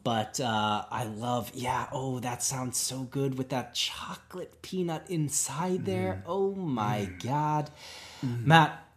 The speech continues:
Speaker 1: this is a winner right here. This is a, this is an exciting winner. And like you said, I'm excited to see where this goes in the future.
Speaker 2: Oh, yeah. They could do a lot. They could platform this.
Speaker 1: Yeah, yeah. All right, man.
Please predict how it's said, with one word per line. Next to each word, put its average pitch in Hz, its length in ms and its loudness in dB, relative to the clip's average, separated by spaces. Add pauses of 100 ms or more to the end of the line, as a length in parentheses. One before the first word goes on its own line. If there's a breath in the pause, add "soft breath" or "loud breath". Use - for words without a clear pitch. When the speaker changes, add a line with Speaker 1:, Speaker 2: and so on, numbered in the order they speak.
Speaker 1:
this 214 280 8
is 175 180 10
a 147 80 12
winner 131 340 8
right 110 220 2
here. 95 260 -2
This 131 240 4
is 131 160 4
a, 117 240 2
this 156 240 2
is 139 120 0
an 120 100 2
exciting 156 640 4
winner. 107 200 2
And 101 140 0
like 151 220 2
you 143 60 -2
said, 120 180 0
I'm 110 120 -2
excited 190 280 -2
to 151 60 -2
see 156 200 0
where 117 260 2
this 110 200 0
goes 95 580 -4 (320)
in 90 120 -6
the 85 60 -6
future. - 460 -8 (920)
Speaker 2:
Oh, 95 140 -6
yeah. 82 220 -8 (160)
They 107 100 -2
could 107 140 -4
do 101 140 -2
a 87 40 -4
lot. 90 200 -4
They 104 80 -4
could - 180 -10
platform 82 680 -6
this. - 320 -12 (600)
Speaker 1:
Yeah, 85 240 -6 (440 loud breath)
yeah. 78 220 -12 (480 soft breath)
All 139 100 6
right, 117 160 4
man. 104 240 -2